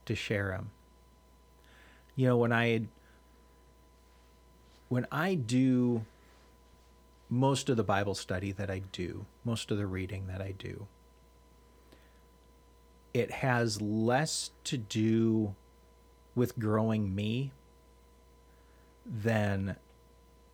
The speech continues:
helping somebody else. Not to say it doesn't,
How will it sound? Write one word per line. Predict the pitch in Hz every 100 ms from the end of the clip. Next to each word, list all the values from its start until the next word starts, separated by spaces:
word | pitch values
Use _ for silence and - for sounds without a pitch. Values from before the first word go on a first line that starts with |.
| - - _ -
helping | 113 - 104
somebody | 95 104 92 92
else. | 90 - - - - - - - - - - - - 233
Not | 233
to | 165
say | 143
it | 110
doesn't, | 123 110 -